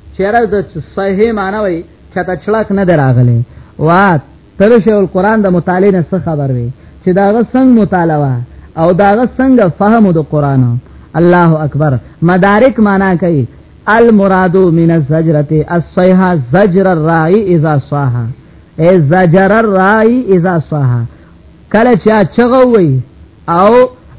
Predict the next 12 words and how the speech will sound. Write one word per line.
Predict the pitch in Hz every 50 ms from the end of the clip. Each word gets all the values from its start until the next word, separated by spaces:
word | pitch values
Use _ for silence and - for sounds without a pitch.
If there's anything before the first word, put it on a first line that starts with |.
| - 196
هغه | 190 202 208 226 220 220 - 254
چغه | 262 254 247 208 -
سره | 214 202 196
غزار | 185 170 147 156 180 170 139 185 202 226 247 262 269 254 226
را | 202 190 185 175 -
خلاصي، | 175 175 180 175 170 165 - 196 196 185 156 123 117 - - - - - -
نو | 170
هغه | 180 190 214 220 165
سره | 202 185 180
چړک | 160 - 185 208 202 190 160
وی | 220 247
کنه | 233 233 196 156 127 117